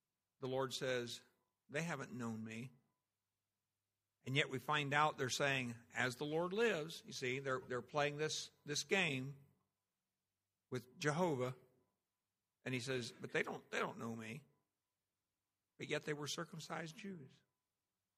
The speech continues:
We don't want to find ourselves that way when it comes our time to meet him. Let's pray. Father, we do thank you for this, this privilege and joy of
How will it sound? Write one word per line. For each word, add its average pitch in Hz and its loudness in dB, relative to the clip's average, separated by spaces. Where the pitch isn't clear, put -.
We 131 -2
don't 160 0
want 151 -2
to - -8
find 139 0
ourselves 123 -2
that 123 -2
way 117 -4
when 117 -4
it 113 -8
comes 123 -4
our 120 -2
time 120 -6
to 123 -10
meet 117 -8
him. 117 -10
Let's 131 -4
pray. - 0
Father, 160 6
we 135 0
do 156 0
thank 147 0
you 117 -6
for 131 -6
this, - -2
this 190 6
privilege 139 4
and 123 -4
joy 127 4
of 127 0